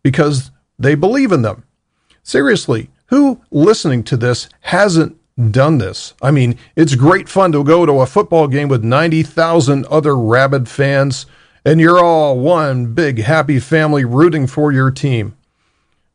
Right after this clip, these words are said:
But if you do this online, falling into a forum, Discord channel, or subreddit that swoons over a coin and every third post is talking about a moonshot,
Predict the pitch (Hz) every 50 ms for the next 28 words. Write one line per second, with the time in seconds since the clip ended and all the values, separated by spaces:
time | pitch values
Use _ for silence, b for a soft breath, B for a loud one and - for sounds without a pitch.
0 | _ - 160 165 170 - 175 170 143 120 - - 170 208 226 196 196 190 175 -
1 | - - - 160 160 160 160 151 143 143 156 160 151 131 127 123 123 127 127 -
2 | - - _ _ _ _ _ _ _ _ - 147 160 170 175 175 165 160 165 160
3 | - 165 156 139 131 - - 175 180 185 180 180 175 175 170 170 170 170 165 165
4 | B B B B B _ - 165 175 - - - 175 160 151 127 - - 151 156
5 | 156 160 147 160 165 - 147 143 135 135 - - 165 170 175 151 131 135 143 151
6 | 160 160 165 165 - 147 127 - - - - - - 165 180 190 190 190 190 185
7 | 170 143 147 170 - - 170 156 147 151 139 139 135 127 - - - 175 175 170
8 | 160 160 160 160 156 139 135 135 151 147 143 147 135 131 - - - 160 160 151
9 | 131 135 - 165 160 151 139 - - 123 - - 160 135 135 131 151 147 135 131
10 | 117 127 123 120 117 113 117 127 170 196 196 160 - - 123 107 110 113 - -